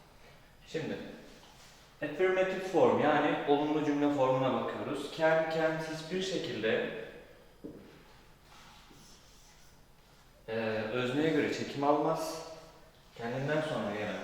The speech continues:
fiile hiçbir şekilde çekim vermez. Yani fiil yalın halinde, birinci halinde olur. I, you, he, she, it, we, you, they.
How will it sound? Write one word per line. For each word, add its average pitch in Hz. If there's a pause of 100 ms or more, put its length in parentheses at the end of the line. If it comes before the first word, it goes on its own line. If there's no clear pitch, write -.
(120)
fiile 139
hiçbir - (100)
şekilde 104
çekim 139 (320)
vermez. -
Yani 127 (180)
fiil 131
yalın 123
halinde, 95 (160)
birinci 117
halinde 143
olur. 139 (540)
I, 147
you, 143
he, 143
she, 147
it, 143 (560)
we, 123 (380)
you, 143
they. 127